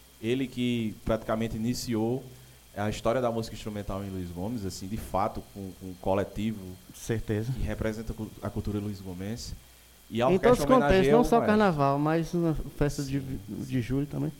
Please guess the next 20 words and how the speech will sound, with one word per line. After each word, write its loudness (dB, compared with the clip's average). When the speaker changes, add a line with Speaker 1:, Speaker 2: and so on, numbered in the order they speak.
Speaker 1:
As -10
tradicionais -2
festas -4
do -2
ano, 0
né? -4
Sempre -2
a 2
banda -4
tá -6
ali -6
de -6
alguma -4
forma. -8
Speaker 2:
Hum. -4
Agora 6
eu 4
tava 6
lembrando 8
aqui, 2